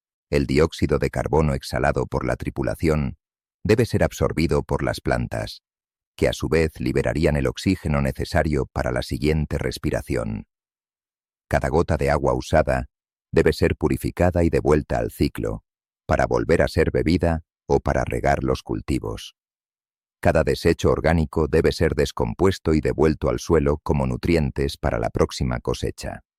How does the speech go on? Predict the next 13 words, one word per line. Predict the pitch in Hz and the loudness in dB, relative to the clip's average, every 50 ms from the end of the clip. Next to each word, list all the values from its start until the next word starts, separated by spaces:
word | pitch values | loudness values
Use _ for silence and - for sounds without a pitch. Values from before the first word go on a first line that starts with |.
| _ _ _ _ | _ _ _ _
Sería | - - - 87 101 120 | -4 0 0 2 2 2
un | 120 104 | 0 0
ciclo | - - 101 92 - 85 71 | 0 0 -2 0 0 0 0
de | 65 - 55 | 0 -2 -2
vida | - 87 87 78 | -2 0 0 0
y | 67 60 | 0 0
muerte | 60 65 78 82 76 - - 69 | 0 0 0 -2 -2 -2 -4 -4
en | 62 60 | -2 -2
un | 71 71 69 | -2 -2 -2
equilibrio | 64 - - 64 65 76 69 - 71 71 65 | -4 -4 -4 -2 -2 -2 0 0 0 -2 -2
perfecto | - - - 57 - - 85 78 - - - 65 62 | -4 -6 -10 -4 -2 0 0 0 -2 -6 -8 -6 -6
y | 64 | -4
delicado, | 62 - 62 58 60 - - 71 64 58 57 53 55 | -4 -6 -6 -6 -6 -6 -4 -4 -4 -4 -6 -12 -12